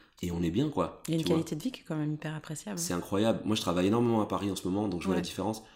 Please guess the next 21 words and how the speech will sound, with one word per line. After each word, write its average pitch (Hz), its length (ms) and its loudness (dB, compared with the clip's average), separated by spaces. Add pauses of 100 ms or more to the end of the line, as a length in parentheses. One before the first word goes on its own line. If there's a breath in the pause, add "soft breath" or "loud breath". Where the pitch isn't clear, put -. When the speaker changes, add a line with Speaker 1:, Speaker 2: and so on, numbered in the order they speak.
(180 loud breath)
Speaker 1:
Paris, 104 260 6
c'est, 92 360 6
c'est 87 260 4
viscéral, 120 540 6
l'amour 104 300 8
que 95 60 -4
j'ai 95 100 0
pour - 140 -6
cette 87 160 -2
ville. 87 220 2
Je 87 80 -2
l'aime, 120 200 6
tu 104 120 0
vois, 95 140 2 (300 loud breath)
mais 95 120 4
c'est 101 140 6
une 95 100 6
ville 107 180 2
qui 95 120 -2
m'épuise 110 340 4
beaucoup. - 300 -4